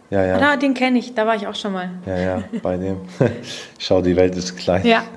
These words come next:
Speaker 1: Und, äh, ja, dort mache ich halt mein Krafttraining, mein Konditionstraining, Schnelligkeit, Ausdauer.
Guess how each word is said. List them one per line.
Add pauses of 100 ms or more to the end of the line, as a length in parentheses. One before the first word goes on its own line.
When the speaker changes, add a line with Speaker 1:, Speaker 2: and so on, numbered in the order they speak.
(560)
Speaker 1:
Und,
äh, (100)
ja, (380)
dort
mache
ich
halt
mein
Krafttraining,
mein
Konditionstraining,
Schnelligkeit,
Ausdauer.